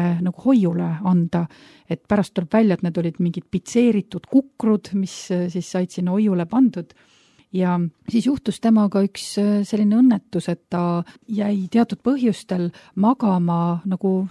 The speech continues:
linnamüürist väljapoole üheks ööks.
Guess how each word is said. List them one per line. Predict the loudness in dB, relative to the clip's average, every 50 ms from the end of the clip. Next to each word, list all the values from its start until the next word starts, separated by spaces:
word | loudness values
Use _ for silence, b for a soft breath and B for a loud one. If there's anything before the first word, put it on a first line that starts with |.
| -4 0
linnamüürist | 2 2 4 4 4 4 4 4 2 2 -2 -4 -8 _ _ -4 -4 0
väljapoole | 0 2 2 2 2 0 0 2 2 4 4 2 0 -2 -4 -4 -4
üheks | -4 -4 -4 -4 -6 -2 0 2
ööks. | 2 0 -2 -6 -16